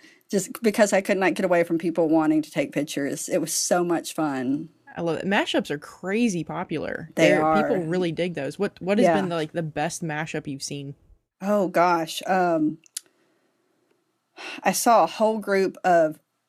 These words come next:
Speaker 1: Disney Slave Leias on Instagram today.
Speaker 2: <laughs>
Speaker 1: And I know that Slave Leia and Disney Princesses are both kinda overdone, but these were all done so well
Speaker 2: Hmm.
Speaker 1: that they just looked great. Um,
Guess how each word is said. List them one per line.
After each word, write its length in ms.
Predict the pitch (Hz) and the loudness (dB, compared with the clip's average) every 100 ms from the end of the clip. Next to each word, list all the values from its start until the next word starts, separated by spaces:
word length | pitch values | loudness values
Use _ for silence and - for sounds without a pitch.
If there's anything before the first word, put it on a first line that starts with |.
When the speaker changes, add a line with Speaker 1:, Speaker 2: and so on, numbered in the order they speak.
| _ 196 170 | _ -8 -4
Speaker 1:
Disney 440 | 190 180 175 196 185 | 0 0 0 -2 -2
Slave 380 | - 185 175 175 | 0 2 2 2
Leias 640 | 160 160 170 202 202 - - | 0 2 4 2 0 -4 -2
on 120 | 190 | 0
Instagram 580 | 208 - 233 226 233 240 | 0 -4 -2 0 0 0
today. 480 | 247 240 247 269 - | 0 2 2 0 2
Speaker 2:
<laughs> 20 | 349 - 311 - | 2 8 6 8
Speaker 1:
And 260 | 381 359 - - | 6 4 0 2
I 120 | 214 | 4
know 160 | 240 269 | 6 4
that 180 | 247 - | 4 -2
Slave 400 | - 226 240 254 | 2 6 6 6
Leia 320 | 226 226 220 | 4 6 4
and 160 | 214 240 | 2 0
Disney 280 | 262 269 | 2 0
Princesses 580 | 247 254 254 254 240 240 | 0 0 0 -2 -2 0
are 60 | 196 | 0
both 280 | 190 185 - | 2 2 2
kinda 260 | 214 - | -2 2
overdone, 600 | 196 208 196 175 185 196 - - - | 2 2 2 2 0 -4 -10 -20 -16
but 160 | 208 | -2
these 200 | 262 294 | 2 4
were 160 | 262 - | 2 -2
all 220 | 202 220 | 0 0
done 320 | 220 208 180 | 0 0 0
so 480 | 156 - - 208 214 | 0 -4 0 0 2
well 680 | 220 190 190 196 104 - - - | 0 2 2 4 0 -4 -10 0
Speaker 2:
Hmm. 260 | 214 180 156 - - - | 2 2 -2 -12 -16 -2
Speaker 1:
that 300 | 220 196 - | 4 4 4
they 180 | 202 196 | 2 2
just 220 | 196 240 | 2 -2
looked 360 | 208 196 - 196 | 0 -2 -2 -8
great. 600 | 185 196 277 294 175 147 - - - _ - | -6 0 2 2 0 -2 -8 -20 -20 _ 0
Um, 380 | 196 175 160 | 2 2 0